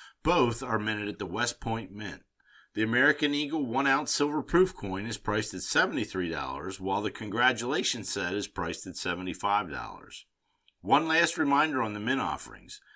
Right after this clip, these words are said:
If you sign up for their enrollment program on coin releases, you can get free budget shipping. March thirty-first, the Mint made a press release asking for public's help in getting coins circulating again.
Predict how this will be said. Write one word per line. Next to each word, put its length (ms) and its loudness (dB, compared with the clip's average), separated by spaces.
If 140 -2
you 80 0
sign 300 6
up 160 2
for 100 2
their 140 6
enrollment 520 2
program 460 -4
on 80 -8
coin 320 -2
releases, 640 -6
you 160 -2
can 160 -4
get 160 -2
free 580 0
budget 420 2
shipping. 520 -4
March 440 4
thirty-first, 760 2
the 80 -4
Mint 240 -2
made 200 2
a 40 -4
press 360 0
release 360 -4
asking 640 -4
for 160 -6
public's 600 0
help 280 -2
in 160 -6
getting 300 0
coins 420 -2
circulating 600 -2
again. 400 -12